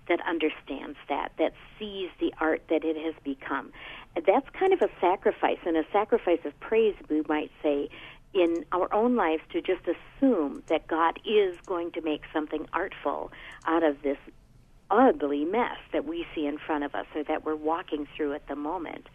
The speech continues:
But the truth of the matter is that it, it is so often the process of something that is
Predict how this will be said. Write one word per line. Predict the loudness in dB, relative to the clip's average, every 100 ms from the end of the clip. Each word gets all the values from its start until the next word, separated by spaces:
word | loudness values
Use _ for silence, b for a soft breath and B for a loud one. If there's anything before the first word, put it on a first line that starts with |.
| B B B B B B B B 2
But | 2 4
the | 2
truth | 2 4 6
of | 4
the | 2
matter | -2 0 -2 -2
is | 2 4 2 2
that | 2 2 0
it, | 0 0 -2 -20 -10
it | -2 0
is | 0 -2 -6 -14 -4
so | 2 2 2 -2 -10 -8
often | -4 -4 -2 -4 -4 -10 B B B B -10 0
the | 0 0 -8
process | -10 0 2 2 0 2 2 0 -6
of | -4 -4 0
something | 0 2 0 2
that | 2
is | 2